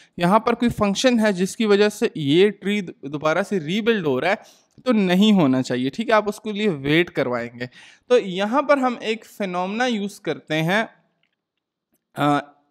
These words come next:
<clears throat> mostly हम क्या करते हैं, यहाँ पर हम वेट करवाते हैं, ठीक है। So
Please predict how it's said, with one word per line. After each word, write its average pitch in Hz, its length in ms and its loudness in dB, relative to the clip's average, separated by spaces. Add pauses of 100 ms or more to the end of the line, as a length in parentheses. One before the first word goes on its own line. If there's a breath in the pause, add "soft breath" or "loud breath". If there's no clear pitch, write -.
<clears throat> - 760 -8
mostly 226 320 2
हम 254 160 2
क्या 254 100 2
करते 180 260 -2
हैं, 202 160 -2
यहाँ 180 240 -2
पर 220 140 -2
हम 196 340 -2 (440)
वेट 170 520 4
करवाते 127 460 -2
हैं, 135 80 -6
ठीक 233 180 -4
है। 247 200 0 (440 soft breath)
So 262 280 8